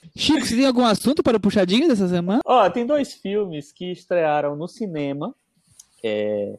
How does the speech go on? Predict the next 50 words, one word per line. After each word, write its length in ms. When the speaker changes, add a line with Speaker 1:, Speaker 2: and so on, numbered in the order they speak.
Speaker 2:
Eu 140
não 100
tô 120
indo 100
pro 140
cinema, 340
então 460
eu 80
não, 240
não 120
tô, 200
não, 180
na 160
verdade, 220
eu 20
não 80
tô 80
recomendando 540
ninguém 240
ir 20
pro 140
cinema, 420
mas, 500
assim, 380
as 140
pessoas 340
que 100
tão 220
indo, 480
se 180
forem, 680
forem 240
pro 100
cinema, 420
tem 120
dois 200
filmes 180
interessantes 540
que 100
estrearam. 480
Um 160
é 60
o 80
A 80
Febre, 400
né, 100
que 100
a 40
gente 160
falou 420